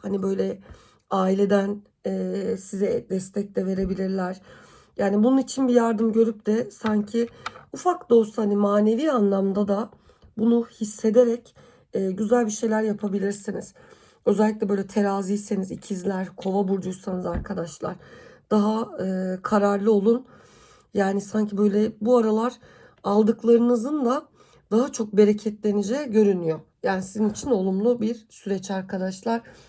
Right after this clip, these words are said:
Ben şöyle kartlarımdan da, e, sizlere çekmek istiyorum.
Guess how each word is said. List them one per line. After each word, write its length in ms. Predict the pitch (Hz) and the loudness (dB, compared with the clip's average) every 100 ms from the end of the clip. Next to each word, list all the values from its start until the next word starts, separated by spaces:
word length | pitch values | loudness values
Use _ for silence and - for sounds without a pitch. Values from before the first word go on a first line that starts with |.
| - _ _ | -20 _ _
Ben 120 | - 220 | -2 -2
şöyle 340 | - 214 208 | 0 -2 -2
kartlarımdan 840 | - 220 214 220 208 202 202 196 196 | -4 -8 -6 -4 -2 -2 -2 -2 -2
da, 240 | 214 233 _ _ _ _ _ - | -4 -6 _ _ _ _ _ -6
e, 340 | 196 196 185 | -4 -4 -6
sizlere 500 | 185 - 208 196 208 | -8 -4 -2 0 -2
çekmek 500 | 214 202 - 208 208 | -4 -8 -4 -6 -6
istiyorum. 600 | 214 - - 190 185 220 | -12 -10 -4 -4 -2 -4